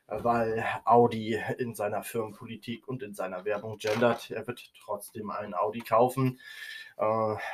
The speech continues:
Sternchen in der Beschreibung eines Kfz sind für den Autokäufer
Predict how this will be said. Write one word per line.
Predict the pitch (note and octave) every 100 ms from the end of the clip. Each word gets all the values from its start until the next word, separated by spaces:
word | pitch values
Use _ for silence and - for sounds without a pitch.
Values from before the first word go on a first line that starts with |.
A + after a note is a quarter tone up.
| -
Sternchen | - - C3+ C3+ C3 C3+ B2 A#2+ A2 A#2 -
in | G#2
der | G2 G2 G2+ F#2+ - _ _ _ _ _ _ _ _ _ _
Beschreibung | G#2+ - G#2 A2 A#2+ G2+
eines | G#2 G#2 -
Kfz | A2+ G2+ - B2 A#2+ - - - _ _ _
sind | - G3 G#2 G#2 G2+ - - -
für | - G#2
den | G2+ F#2+
Autokäufer | - - G#2+ G#2+ G#2 G#2 F#2+ G2 G2 G2+ F#2